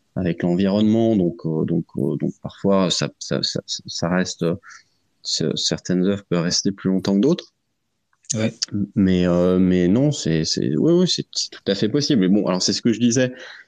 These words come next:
Speaker 1: c'est que normalement, il y a des espaces, voilà, qu'on a, des espaces de, d'affichage libre. Donc là, qui doit a priori pouvoir permettre de mettre des, des choses qui sont, euh, qui sont aussi de, de, de plutôt liées à,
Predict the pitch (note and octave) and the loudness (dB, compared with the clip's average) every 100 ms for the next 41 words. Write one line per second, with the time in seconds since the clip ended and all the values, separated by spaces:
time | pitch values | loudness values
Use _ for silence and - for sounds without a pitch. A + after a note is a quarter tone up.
0 | _ - - A2 G#2 A2 A#2 B2 A2 F#2 | _ -14 -2 0 2 4 4 4 2 2
1 | F#2+ F#2+ G2 - G#2+ A2 G#2 G2 G2 G2+ | 2 2 -2 -2 0 0 2 0 0 -2
2 | F2+ - - _ _ _ - A2+ - _ | -8 -8 -16 _ _ _ -4 -4 -4 _
3 | G2+ G2 F#2 G2 - G#2+ G2 F#2 F2+ F#2 | -2 0 0 0 0 0 2 0 0 0
4 | F2+ F#2 - F#2+ G2 C3+ B2 - _ F#2 | 0 0 0 0 2 2 0 -6 _ -4
5 | F2 - F2+ - - - F2 F2 - F2+ | -4 0 -2 -2 -8 -2 -2 -2 -2 0
6 | F2+ G2+ G2 F2+ E2+ - E2+ E2+ F#2+ F#2+ | 2 0 0 -2 -2 -2 -2 0 2 2
7 | F2 F2 F2 F2 E2 E2 F2 - - F#2+ | 2 2 2 0 0 -2 -2 -4 -4 -4
8 | - - - E2 E2 D#2+ - - - D#2+ | -6 -8 -4 -2 -2 -2 -4 -4 -4 -2
9 | D#2+ - - F#2 E2 D#2 D2 D2+ - D2 | -2 -2 0 0 0 0 -2 -2 -2 -2
10 | - - - - - - - - - E2+ | -2 -4 -4 -4 -4 -6 -10 -8 -2 0
11 | E2 D#2 D#2+ E2+ D#2+ D#2 | 0 0 0 0 0 -2